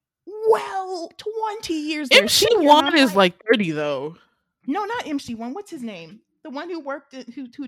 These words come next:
Speaker 1: acted in, um, what is it? Eighteen Again. Why can I never remember his name? Lee Do-hyun.
Speaker 2: Ah.
Speaker 1: Is that his name?
Speaker 2: Ah. Do-hyun is, I swear to God, he's, like,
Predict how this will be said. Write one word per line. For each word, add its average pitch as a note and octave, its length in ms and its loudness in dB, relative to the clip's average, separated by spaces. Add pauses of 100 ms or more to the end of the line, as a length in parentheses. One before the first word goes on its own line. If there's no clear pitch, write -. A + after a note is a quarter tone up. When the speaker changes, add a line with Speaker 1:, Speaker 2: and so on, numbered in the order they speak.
Speaker 1:
acted B3 320 -14
in, G#3+ 440 -10 (840)
um, G3 600 -8 (1000)
what B3+ 140 -6
is A#3 120 -8
it? E3+ 140 -4
Eighteen A#3+ 340 -2
Again. F3 460 -8
Why D4+ 120 -10
can G#4+ 140 -12
I C#4 60 -6
never A#3 220 -4 (100)
remember F#3 300 -10
his F#3 160 -14
name? F3 280 -14 (260)
Lee B3 300 0
Do-hyun. G#3+ 680 0 (1400)
Speaker 2:
Ah. F3 580 6
Speaker 1:
Is C#3 120 0
that C3 60 -2
his C4 100 -8
name? C#4 320 -10 (1040)
Speaker 2:
Ah. D#3+ 480 -6 (140)
Do-hyun A4 540 -2
is, E4 80 -12 (480)
I E4+ 180 -12
swear D4 280 -12
to A#3+ 100 -8
God, E3+ 220 -4
he's, A3 140 -8
like, C#3 260 -12